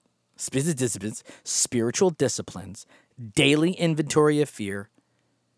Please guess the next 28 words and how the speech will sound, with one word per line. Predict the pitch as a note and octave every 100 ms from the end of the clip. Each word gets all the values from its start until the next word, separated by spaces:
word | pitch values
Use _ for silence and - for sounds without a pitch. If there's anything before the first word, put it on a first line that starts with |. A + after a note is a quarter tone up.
| _ -
and | A#2+ A2+
the | A2
confessions | - C#3 A#2 - - E3 D3 - D#3+ C3+ A2+
of | - A2+
what's | B2 A2+
going | - A#2+ G#2+
on | G2+ G2
inside | F#2 - G2 F2
of |
you | E2 D#2
with | E2 -
a |
dear | E2 A#2 A2
friend | F#2+ G2 F2
or | D#2
a |
spouse. | - C#2+ - - - _ _ _ _ _ _ _ _ _ _ _ _ _ _ _ _ _ -
Okay, | G#3+ - D#3+
where | F3+
are |
we | G3 E3+
at? | G#2+ - _ _ _ _ _ _ _ _ _ _ _ _ _ _ _ _ _ _ _ - -
Hold, | - F#3 E3
please. | D3+ A#2+ F2 - _ _ _ _ _ _ _ _ - _ _ _ _ -
We're |
at | D#3 E3
twenty-three. | - E3+ D3 A2+ G#2 C#2+ _ _ _ -
Um, | C#3+ C#3+ C3+ B2